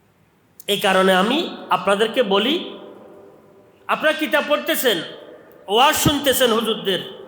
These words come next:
কিতাব পড়তেছেন, উপরে উঠতেছেন, আলহামদুলিল্লাহ আমলি হইতে যাচ্ছেন, কিন্তু ওলামাদের মহব্বত,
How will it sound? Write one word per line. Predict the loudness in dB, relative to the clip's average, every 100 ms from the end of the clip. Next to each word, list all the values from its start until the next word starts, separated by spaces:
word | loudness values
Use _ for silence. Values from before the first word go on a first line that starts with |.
| -10
কিতাব | -4 -2 -2
পড়তেছেন, | -2 -4 -6 -8 -8 -12 -18 -20 -20 -20 -20 _
উপরে | -2 4 4
উঠতেছেন, | 4 2 -2 0 0 0 -2 -4
আলহামদুলিল্লাহ | 0 0 0 0 2 2
আমলি | 2 2
হইতে | 0 0
যাচ্ছেন, | 0 -2 -2 -4 -4 -12 -18 -20 -20 -12
কিন্তু | -8 -2 2
ওলামাদের | 4 4 4 2
মহব্বত, | 4 4 2 2 0